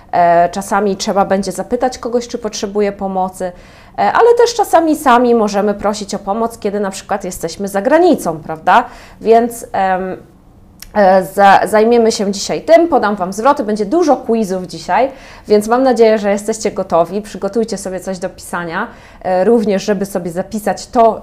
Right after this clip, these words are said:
co będzie dla Was nowe. Postarałam się, e, znaleźć zwroty, które są, e, niektóre z, to znaczy, te niektóre z nich są takie bardzo standardowe, ale są też bardzo ciekawe zwroty, których być może znacie, być może nie znacie, być może słyszeliście, ale nie używacie, więc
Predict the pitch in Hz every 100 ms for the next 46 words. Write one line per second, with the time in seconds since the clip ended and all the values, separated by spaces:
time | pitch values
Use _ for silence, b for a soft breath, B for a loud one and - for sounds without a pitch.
0 | - - 247 233 226 196 185 175 165 -
1 | 160 151 - - B B - 269 294 285
2 | 269 262 254 233 226 - 196 190 196 220
3 | 311 285 233 233 226 202 254 269 269 240
4 | 226 220 220 254 254 - 202 196 196 B
5 | B - - - - - - - - -
6 | - 277 294 359 349 330 226 226 277 285
7 | 294 285 247 - 277 277 269 269 359 302
8 | 294 262 269 240 226 220 202 196 196 B
9 | 277 285 277 220 208 202 240 302 - 180
10 | 214 233 226 214 202 190 190 - 196 -
11 | 311 214 208 160 180 175 262 339 B B
12 | - - 466 - - 294 - 214 185 165
13 | 160 180 262 - - - 156 156 135 247
14 | 269 247 247 190 208 180 165 160 185 -
15 | 170 240 294 277 - - 427 359 339 302
16 | 302 220 165 135 143 208